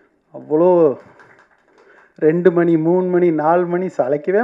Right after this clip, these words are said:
மாட்டாங்க, Phone எடுத்தா வைக்கவே மாட்டாங்க, பேசிக்கிட்டே இருப்பாங்க. "ஐயோ வைங்க" அப்படின்னு அழ வேண்டியிருக்கும். So,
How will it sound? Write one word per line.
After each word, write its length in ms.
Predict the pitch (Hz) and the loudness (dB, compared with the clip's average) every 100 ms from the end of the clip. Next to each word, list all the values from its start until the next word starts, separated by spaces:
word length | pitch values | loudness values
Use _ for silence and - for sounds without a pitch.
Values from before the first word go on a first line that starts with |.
| 233 | 0
மாட்டாங்க, 320 | 214 208 175 - | 2 2 0 0
Phone 180 | 220 233 | 0 0
எடுத்தா 260 | 214 220 | 0 2
வைக்கவே 540 | 185 160 214 220 254 226 | 2 0 4 6 6 4
மாட்டாங்க, 440 | 202 196 185 151 - - _ - | 2 2 2 -2 -4 -20 _ 0
பேசிக்கிட்டே 600 | 175 220 - 254 220 240 277 | 6 6 4 -2 6 10 10
இருப்பாங்க. 340 | 233 240 214 | 8 4 4
"ஐயோ 380 | 202 220 226 220 | 0 -2 0 4
வைங்க" 560 | 170 226 247 247 254 233 | 6 6 6 6 6 6
அப்படின்னு 340 | 208 214 214 - - _ | 4 2 -6 -12 -20 _
அழ 340 | - 165 196 220 | -2 6 8 8
வேண்டியிருக்கும். 640 | 208 196 185 165 175 175 _ _ _ _ _ _ | 8 6 0 0 -4 -6 _ _ _ _ _ _
So, 420 | _ - 135 131 | _ -6 -6 -6